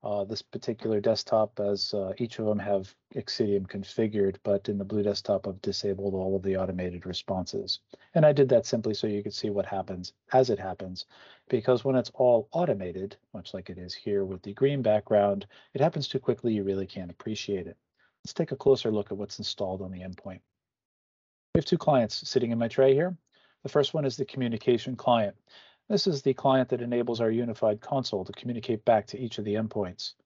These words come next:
and also to make policy changes and to control the endpoint from a remote management perspective. Also provides patch management, software inventory. You can pull metrics off the endpoint. You can even run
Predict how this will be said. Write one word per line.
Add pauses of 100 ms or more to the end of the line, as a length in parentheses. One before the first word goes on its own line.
(320)
and
also
to
make
policy
changes
and
to
control
the
endpoint
from
a
remote
management
perspective. (400)
Also
provides
patch
management,
software
inventory.
You
can
pull
metrics
off
the
endpoint.
You
can
even
run